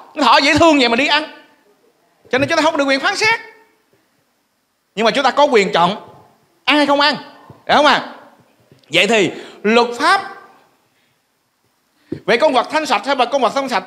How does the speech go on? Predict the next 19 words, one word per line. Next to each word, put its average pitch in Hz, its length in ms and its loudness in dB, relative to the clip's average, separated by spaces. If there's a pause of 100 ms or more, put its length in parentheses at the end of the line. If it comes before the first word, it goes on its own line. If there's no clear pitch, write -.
(160)
nó 339 100 2
đã 320 140 2
có 370 260 2
từ 233 180 2
thời 226 220 0
của 226 160 -2
Noe 302 360 2
rồi. 262 280 2 (960)
Nhưng 240 280 -2
mà 151 420 -2 (440)
chúng 220 140 -4
ta 226 140 -2
kh-, - 160 -10
khi 220 120 -4
nói 233 120 0
về 208 100 2
luật 139 200 0
pháp 233 180 -2
và, 139 460 -2